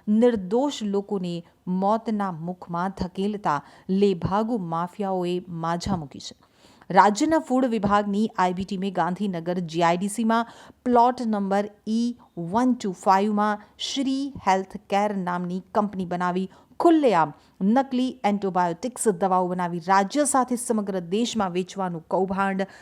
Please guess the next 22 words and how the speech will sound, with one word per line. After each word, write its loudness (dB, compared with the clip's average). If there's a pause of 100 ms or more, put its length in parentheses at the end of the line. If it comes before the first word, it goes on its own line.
(160)
ઝડપી -4
પાડ્યું -8
છે. -8 (400)
ત્યારે 4
રાજ્યમાં 4
આવી 2
નકલી 0
દવાનું 0
વેચાણ -2
ખૂબ -4
જ -4
ચિંતાનો -2
વિષય -4
છે. -2 (260)
રાજ્યની 2
નિર્દોષ 0
પ્રજાના -2
આરોગ્ય -4
સાથે -4
ચેડા 0
કરનારા -2
લોકોને 0